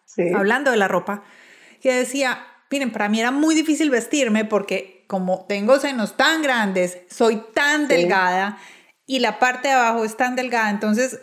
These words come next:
Speaker 2: claro, si me ponía un cuello tortuga, ella de pronto dijo, "Una camisa de cuello tortuga", mis senos me hacían ver
Speaker 1: Más voluptuosa.
Speaker 2: más voluptuosa
Speaker 1: Claro.
Speaker 2: por todos lados. Entonces, que ese fue lo que ella descubrió, que a ella le quedaban bien, era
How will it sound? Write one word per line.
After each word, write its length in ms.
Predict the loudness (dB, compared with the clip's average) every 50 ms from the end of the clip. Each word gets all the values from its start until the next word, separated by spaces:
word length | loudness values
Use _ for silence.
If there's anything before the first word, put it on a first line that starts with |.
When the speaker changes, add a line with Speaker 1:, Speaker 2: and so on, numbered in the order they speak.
| -18 _ -4
Speaker 2:
claro, 240 | 0 0 2 0 0
si 160 | 0 0 0
me 140 | 0 0 0
ponía 560 | 0 -2 -2 0 -2 -2 -2 -4 -4 -6 -8 -6 -4
un 380 | -2 0 0 0 0 0 -2 0
cuello 300 | 0 0 2 2 2 2
tortuga, 580 | 2 2 0 2 2 2 4 4 4 2 0 0
ella 160 | 2 0 0
de 80 | 0 0
pronto 300 | -2 -2 -4 -2 -2 -2
dijo, 380 | -2 -2 -2 -2 -4 -4 -6 -10
"Una 380 | -16 -14 -8 -4 -2 -2 -2 -2
camisa 280 | -2 -2 -2 0 0 -2
de 60 | 0
cuello 260 | 0 0 2 2 2 0
tortuga", 640 | -2 -2 2 2 2 2 4 2 0 0 -2 -6 -6
mis 260 | -2 -2 -2 0 0
senos 240 | -2 -2 -2 -2 -2
me 100 | -2 -2
hacían 420 | -4 -4 -4 -6 -6 -6 -6 -4 -2
ver 280 | -2 -2 -2 -6 -10 _ _ _ -2
Speaker 1:
Más 200 | 2 2 4 4
voluptuosa. 440 | 4 2 2 2 2 4 4 6 6 6 6
Speaker 2:
más 60 | 6 4
voluptuosa 460 | 4 4 4 2 0 4 6 6 6
Speaker 1:
Claro. 140 | 6 4 4
Speaker 2:
por 180 | 2 0 2 4
todos 280 | 4 6 6 4 4
lados. 380 | 4 2 2 2 0 -2 -6 -10 _ _ _ _ -20 -18 _ -6
Entonces, 500 | -2 0 2 4 4 4 2 0 0 0
que 240 | -2 -2 -2 -2 -2
ese 140 | 0 -2 0
fue 140 | 0 0 0
lo 100 | 0 0
que 120 | 0 0
ella 160 | 0 2 2 0
descubrió, 460 | 0 0 -2 -2 0 2 2 2 0 0
que 80 | -2
a 80 | -2 -2
ella 140 | 0 0 0
le 260 | -2 -2 -6 -8 -10
quedaban 560 | -6 -4 -2 0 2 4 4 4 4 4 2
bien, 280 | 2 0 0 -2 -2 -4
era 360 | -4 -4 -4 -4 -4 -6 -10